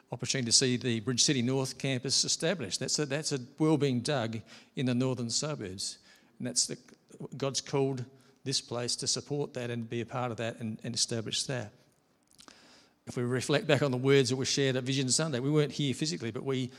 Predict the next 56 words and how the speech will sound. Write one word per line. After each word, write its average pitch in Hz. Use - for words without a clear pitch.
watched -
that 120
online 117
and 107
we 110
heard 117
that -
the 113
great, -
um, 107
words 123
spoken 131
about 127
the 123
children 143
and 135
the 131
youth. 135
I 135
would 117
extend 113
Abraham, 135
Isaac 123
and 120
Jacob. 131
I 127
really 135
believe 120
that 120
that -
is 117
a 113
well 117
that 110
we 120
need 120
to 120
continue 113
to 107
dig 117
in 131
this 131
place 120
and 127
continue 113
to 113
establish -
for 117
it, -
for -
that, -
that, -
to, 117
that 131
those 120
people, 123